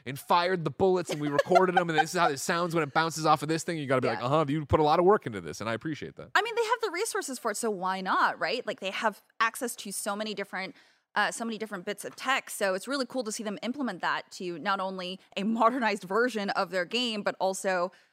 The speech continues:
Speaker 2: I don't know, like, they're, they're different, um, mechanics that you have in the game, too, like silenced pistols.
Speaker 1: Sure.
Speaker 2: So cool. And also because they had to add, um, gun sounds underwater as well, so just stuff like that.
Speaker 1: See, and that's what, that's the kind of stuff where you're like, "Oh, man, they're shooting guns underwater."
Speaker 2: <laughs>
Speaker 1: You know?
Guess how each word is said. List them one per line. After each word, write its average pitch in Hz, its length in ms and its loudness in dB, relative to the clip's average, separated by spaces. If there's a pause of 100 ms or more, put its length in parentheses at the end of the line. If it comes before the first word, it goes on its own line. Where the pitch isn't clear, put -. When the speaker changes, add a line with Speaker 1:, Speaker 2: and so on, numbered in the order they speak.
(760)
Speaker 2:
I 339 60 4
don't 339 120 2
know, 208 120 2
like, 214 200 -2
they're, 247 140 4
they're 247 180 0
different, 302 380 -2
um, 208 380 4
mechanics 208 460 -6
that - 100 -8
you 185 100 -8
have 175 260 -2
in 185 80 -8
the 156 60 -8
game, 160 260 -10
too, 170 160 -14
like - 160 -14
silenced 143 400 -12
pistols. - 380 -8
Speaker 1:
Sure. 139 180 0
Speaker 2:
So 190 180 -6
cool. - 220 -6 (220)
And 320 300 0 (100)
also 339 220 -2
because 233 180 -4
they 240 80 -2
had 262 80 -6
to 226 140 -8
add, 220 360 2
um, 196 480 0 (180)
gun 277 220 4
sounds 226 280 -6
underwater 190 560 0
as 151 140 -8
well, 185 320 -2
so 143 300 -10 (380)
just - 120 -20
stuff - 140 -12
like 170 120 -12
that. 196 200 -6 (180)
Speaker 1:
See, 127 160 -8
and 123 100 -4
that's 139 160 -4
what, 139 80 -2
that's 151 180 2
the 165 60 -2
kind 143 160 -2
of 131 60 -4
stuff 139 160 0
where 120 100 -6
you're 101 60 -10
like, 117 100 -6
"Oh, 104 60 -6
man, 110 120 -4
they're 82 60 -8
shooting 104 220 -8
guns 110 180 -6
underwater." 101 540 -2
Speaker 2:
<laughs> - 60 -16
Speaker 1:
You 277 80 0
know? 208 160 -6